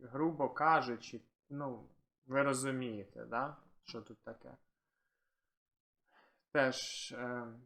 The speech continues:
якщо дивитися на загальну динаміку макроданих в Єврозоні, то рецесія в С Ш А дуже сильно вдарить по Єврозоні.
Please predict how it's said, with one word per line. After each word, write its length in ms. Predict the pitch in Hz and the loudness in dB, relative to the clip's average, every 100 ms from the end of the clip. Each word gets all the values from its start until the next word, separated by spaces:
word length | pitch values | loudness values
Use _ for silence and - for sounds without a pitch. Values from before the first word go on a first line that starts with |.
| _ _ _ _ _ _ _ _ _ _ _ _ _ _ | _ _ _ _ _ _ _ _ _ _ _ _ _ _
якщо 280 | 135 127 165 | -8 -4 -2
дивитися 720 | 151 143 156 151 135 - 131 | -2 0 0 0 -4 -4 -4
на 540 | 127 131 127 123 113 131 | -2 2 4 4 0 -4
загальну 600 | 123 131 143 151 139 127 | -2 0 2 2 0 -4
динаміку 760 | 120 117 117 120 117 113 - | -4 -2 4 4 2 -4 -6
макроданих 920 | 113 113 113 110 107 110 113 113 107 | -4 -4 -4 -6 0 2 2 -2 -8
в 20 | 117 | -10
Єврозоні, 680 | 110 113 110 113 110 107 - _ _ _ - | -6 -6 -6 -6 -6 -8 -16 _ _ _ 2
то 100 | 131 | 4
рецесія 500 | 135 156 160 - 131 | 4 0 0 0 -2
в 40 | |
С 120 | - | -2
Ш 240 | 123 143 143 | -2 4 4
А 20 | |
дуже 240 | 127 120 | 2 -2
сильно 420 | 117 - 127 127 | -4 -4 -2 -2
вдарить 680 | 113 110 110 113 113 110 - | -6 -2 0 2 0 -4 -8
по 100 | 113 | -10
Єврозоні. 880 | 107 113 113 113 110 - 113 113 - | -6 -4 -4 -8 -12 -12 -16 -16 -20